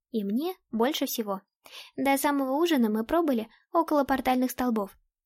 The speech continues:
Сейчас зал словно оживал, и это ощущалось во всём. Даже некоторые картины стали живыми. Протяни руку, и коснёшься травы внутри или дерева. Мы так обрадовались, что удвоили усилия,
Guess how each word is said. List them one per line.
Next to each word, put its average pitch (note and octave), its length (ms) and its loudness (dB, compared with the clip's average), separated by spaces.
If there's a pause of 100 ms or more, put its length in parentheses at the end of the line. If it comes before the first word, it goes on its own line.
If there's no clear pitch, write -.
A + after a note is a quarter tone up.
Сейчас C4+ 380 0
зал B3+ 180 0
словно B3 440 0
оживал, B3 420 -2 (240)
и C#4 80 -4
это C#4 140 0
ощущалось C4 600 -2
во C4+ 120 -4
всём. G3+ 300 -6 (360)
Даже B3+ 240 2
некоторые B3 400 0
картины C4+ 460 -2
стали G#3+ 260 -4
живыми. G#3 420 -4 (280)
Протяни B3+ 420 2
руку, E4 320 -2 (240)
и C4 100 -2
коснёшься B3 560 -2
травы G#3+ 380 -2
внутри D#4 400 -4 (160)
или E4+ 220 2
дерева. G3+ 420 -4 (460)
Мы C4 160 2
так B3+ 180 -2
обрадовались, B3 640 0 (180)
что - 240 -4
удвоили C4 460 2
усилия, B3+ 500 -2